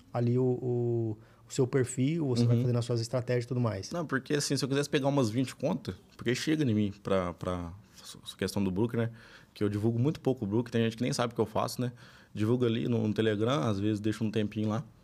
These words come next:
Speaker 2: É, podia pegar, quanto mais contas, assim, se eu tiver um mês muito bom, é mais lucro, né? Porque imagina, um lucro em vinte contas aí, é, o lucro vai ser maior do que em sete, por exemplo, que é o momento que eu trabalho com sete, né? Mas,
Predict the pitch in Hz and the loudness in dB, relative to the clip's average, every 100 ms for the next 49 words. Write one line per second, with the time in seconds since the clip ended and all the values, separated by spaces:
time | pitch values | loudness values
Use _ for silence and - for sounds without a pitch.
0 | - - - _ - 101 101 98 95 110 | -20 -20 -20 _ -8 -4 -2 -2 -2 0
1 | 123 135 135 143 - 135 - 151 147 - | 0 2 0 -2 -2 -2 0 -2 -2 0
2 | 135 135 120 127 123 120 120 117 113 110 | 0 2 0 0 -2 0 2 4 4 4
3 | 107 120 123 117 123 - 269 220 190 127 | 2 0 0 0 0 -2 -2 0 2 2
4 | 117 117 117 117 - - _ - 98 98 | 2 2 2 -2 -10 -20 _ -4 -2 0
5 | 104 104 104 95 98 98 107 101 113 113 | 0 2 0 0 0 0 0 2 0 0
6 | 104 98 101 98 95 104 120 - - 123 | -2 -2 0 0 2 0 -2 -4 -6 -6
7 | - - - 110 104 98 123 127 - - | -8 -18 -8 -2 -2 -2 -4 -4 -8 -20
8 | - 110 113 117 117 113 - 135 - 101 | -6 -4 0 2 2 0 -4 -6 -2 -2
9 | 90 - 101 95 98 - - - 92 98 | -2 -2 0 0 -2 -4 -14 -8 -4 -2
10 | 95 92 98 101 98 92 110 107 85 82 | -2 -2 -2 0 0 0 -2 -2 -2 -2
11 | 92 101 - - - - - 95 90 104 | -6 -8 -12 -20 -20 -20 -4 0 2 2
12 | 107 - | 0 -6